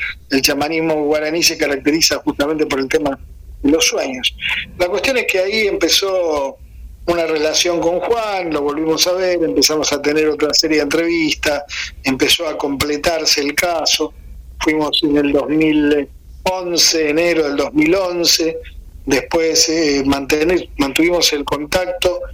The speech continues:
hasta, creo que fue el dos mil trece, dos mil catorce, donde ahí ya también por otra serie de, de casualidades,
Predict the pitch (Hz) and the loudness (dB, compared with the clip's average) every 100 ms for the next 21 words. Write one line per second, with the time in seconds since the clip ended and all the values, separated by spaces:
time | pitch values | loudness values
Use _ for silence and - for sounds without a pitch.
0 | - - - 139 185 - 147 156 156 151 | -14 -14 -4 -4 -4 -8 -2 0 2 -2
1 | 151 160 160 147 - 160 147 135 160 143 | 0 0 0 0 0 0 0 2 2 0
2 | - 190 180 170 151 139 156 151 139 - | 0 2 4 2 0 0 0 0 -2 0
3 | 185 165 165 165 - - - - - 151 | 0 2 0 -2 -8 -12 -10 -8 -2 0
4 | 156 156 165 180 175 190 190 180 170 151 | 2 2 2 2 2 2 0 -2 -2 0
5 | 170 202 180 160 156 160 156 147 170 160 | 0 2 0 0 0 0 0 2 0 0
6 | 156 147 139 135 135 135 143 - 147 175 | 2 2 2 2 2 2 2 2 2 2
7 | 214 180 170 160 - | 2 0 -2 -2 -2